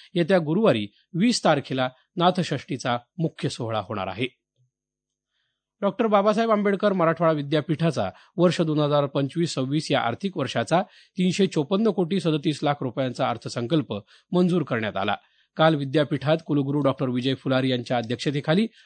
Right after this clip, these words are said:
अधिसभा बैठकीत अर्थसंकल्पासह विविध विषय मंजूर करण्यात आले. या बैठकीस प्र कुलगुरू डॉक्टर वाल्मिक सरवदे, कुलसचिव डॉक्टर प्रशांत अमृतकर यांच्यासह बासष्ट सदस्य उपस्थित होते. नांदेड जिल्ह्यात अर्धापूर नांदेड दरम्यान पिंपळगाव फाटा इथं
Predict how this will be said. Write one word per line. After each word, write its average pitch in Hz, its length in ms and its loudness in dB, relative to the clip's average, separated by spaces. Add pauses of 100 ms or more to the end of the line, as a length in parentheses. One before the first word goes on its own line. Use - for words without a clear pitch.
अधिसभा 196 440 2
बैठकीत 127 460 -2 (280)
अर्थसंकल्पासह 143 960 0 (380)
विविध 202 200 4
विषय 165 320 2
मंजूर 127 320 0
करण्यात 156 320 2
आले. 190 180 4 (300)
या 190 100 4
बैठकीस 185 520 0 (180)
प्र 214 140 6
कुलगुरू 156 480 2
डॉक्टर 139 300 0
वाल्मिक 123 360 -2
सरवदे, 180 400 0 (280)
कुलसचिव 196 480 2
डॉक्टर 143 280 0
प्रशांत 131 440 0
अमृतकर 135 560 -2 (280)
यांच्यासह 170 560 2
बासष्ट 147 480 0
सदस्य 123 460 -6 (200)
उपस्थित 123 440 -8
होते. - 340 -6 (640)
नांदेड 208 280 2
जिल्ह्यात 254 280 2 (100)
अर्धापूर 190 480 2
नांदेड 160 380 2
दरम्यान 147 340 2
पिंपळगाव 156 540 2
फाटा 143 300 2
इथं 113 280 -2